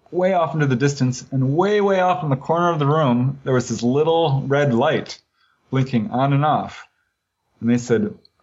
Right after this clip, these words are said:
"That's where we come from." Um, it's, it's interesting 'cause, uh, he said the room would change size, uh, which is one of those rare details that I, I mentioned earlier that I hear not a whole lot, but pretty consistently.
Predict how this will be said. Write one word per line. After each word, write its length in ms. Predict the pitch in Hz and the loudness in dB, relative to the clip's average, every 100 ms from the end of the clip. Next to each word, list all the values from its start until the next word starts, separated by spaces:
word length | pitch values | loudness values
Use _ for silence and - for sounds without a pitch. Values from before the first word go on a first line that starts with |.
| - | -6
"That's 500 | 107 139 - - - | 0 0 0 -6 0
where 120 | 117 | 2
we 140 | 123 139 | 4 2
come 280 | 113 104 | 2 2
from." 420 | - 92 82 80 - _ _ _ _ _ _ _ _ _ | 2 -2 -2 -6 -12 _ _ _ _ _ _ _ _ _
Um, 140 | 98 98 | 0 2
it's, 140 | 101 | 2
it's 220 | - 143 | -2 0
interesting 460 | 170 175 139 120 104 | 2 0 0 0 -2
'cause, 220 | 107 98 | -2 0
uh, 220 | 104 95 - _ _ _ _ _ _ _ _ _ - | 0 -2 -6 _ _ _ _ _ _ _ _ _ -8
he 80 | 123 | -2
said 160 | 135 | 0
the 80 | 120 | 2
room 240 | 120 147 | 2 2
would 140 | 135 113 | 0 0
change 460 | - 127 127 120 | 0 2 2 0
size, 840 | - - 131 127 101 87 98 - - - - - _ - | -2 -4 0 2 0 -2 -8 -12 -14 -18 -20 -20 _ -6
uh, 220 | 104 104 | -4 -4
which 240 | - 120 120 | -6 -2 2
is 220 | 117 - - | 2 0 -4
one 140 | 123 | 0
of 60 | 120 | 2
those 200 | 120 101 | 2 0
rare 260 | 110 127 123 | 0 2 2
details 720 | 113 139 127 104 98 - - | 0 -2 0 0 0 -4 -8
that 140 | 110 101 | -2 2
I, 160 | 104 101 | 0 0
I 40 | 113 | -2
mentioned 320 | 110 107 113 | -2 0 0
earlier 300 | 131 117 104 | 2 2 2
that 160 | 101 | 2
I 100 | 101 | 0
hear 760 | 95 - - 135 147 156 151 - _ _ _ _ _ - | -2 -6 -4 0 2 2 0 -6 _ _ _ _ _ -4
not 200 | 120 170 | 0 0
a 40 | |
whole 240 | 185 196 196 | 0 0 2
lot, 420 | 196 151 107 - | 2 0 -2 -2
but 260 | 120 - - | -4 -4 -4
pretty 220 | 156 196 | 0 0
consistently. 920 | 196 135 - 165 - 117 92 90 90 | 2 0 2 0 2 -2 0 -6 -8